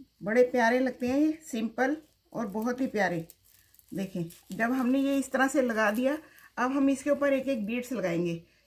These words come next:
इस तरह से ग्लू लगाते हुए मैं इसमें एक एक बीड डालती जाऊंगी इस तरह से। देखें,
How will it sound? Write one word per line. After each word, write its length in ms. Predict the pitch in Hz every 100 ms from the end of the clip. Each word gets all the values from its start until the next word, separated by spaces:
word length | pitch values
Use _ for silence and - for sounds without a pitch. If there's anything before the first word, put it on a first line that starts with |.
| -
इस 180 | 240 240
तरह 140 | 247
से 140 | 254 254
ग्लू 260 | 214 233
लगाते 340 | 247 226 202 247
हुए 80 | 247
मैं 140 | 247
इसमें 240 | 240 240
एक 160 | 247 240
एक 140 | 240
बीड 200 | 196 214
डालती 320 | 180 175 165 180
जाऊंगी 280 | 175 175
इस 140 | 170 -
तरह 160 | 165 160
से। 160 | 175 - _ _ _ _ _ - -
देखें, 360 | 185 175 180